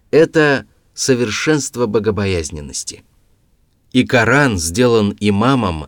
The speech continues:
и верным руководством для богобоязненных потому,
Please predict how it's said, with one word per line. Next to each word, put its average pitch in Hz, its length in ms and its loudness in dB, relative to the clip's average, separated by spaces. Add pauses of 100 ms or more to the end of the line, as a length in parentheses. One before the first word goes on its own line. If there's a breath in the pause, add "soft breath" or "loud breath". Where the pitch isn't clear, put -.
и 113 120 -4
верным 123 520 0
руководством 104 760 0
для 98 140 0
богобоязненных 85 1000 -2
потому, 101 540 -4